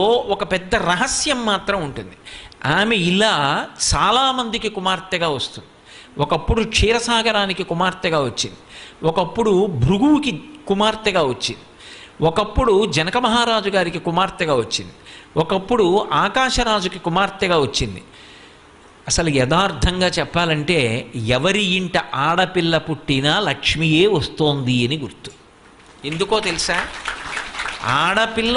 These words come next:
వస్తోంది అంటే చాలామంది ఆడది, ఆడపిల్ల అన్న మాట వాడితే ఏదో తక్కువ అనుకుంటారు. కాదు, తెలుగు భాషలో ఆడపిల్ల, ఆడది అన్న మాటకు అర్థం ఏమిటంటే శ్రీ మహాలక్ష్మి అని అర్థం. ఆడపిల్ల,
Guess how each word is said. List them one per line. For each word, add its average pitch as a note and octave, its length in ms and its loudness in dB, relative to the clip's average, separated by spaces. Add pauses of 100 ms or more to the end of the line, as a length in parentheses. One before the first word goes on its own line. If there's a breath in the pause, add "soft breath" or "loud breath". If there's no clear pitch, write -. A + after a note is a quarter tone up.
వస్తోంది G3 760 0
అంటే E3 320 0 (300)
చాలామంది F#3 600 0 (220)
ఆడది, F3 500 0 (180)
ఆడపిల్ల E3+ 560 0 (100)
అన్న F3+ 220 -2
మాట D#3+ 240 -2
వాడితే F3 340 0
ఏదో F3 180 0
తక్కువ F#3 360 2
అనుకుంటారు. C3+ 480 -8 (480 loud breath)
కాదు, C#3+ 300 2 (500 loud breath)
తెలుగు F#3+ 360 2
భాషలో D#3 520 2 (260)
ఆడపిల్ల, D#3+ 640 0 (320)
ఆడది D#3 500 0
అన్న F3+ 200 0
మాటకు D#3 380 -2
అర్థం D3 260 0
ఏమిటంటే D3+ 500 -2
శ్రీ D#3+ 300 0
మహాలక్ష్మి C#3+ 840 0 (120)
అని E3+ 140 0
అర్థం. C#3 300 -4 (1500 loud breath)
ఆడపిల్ల, D3+ 760 2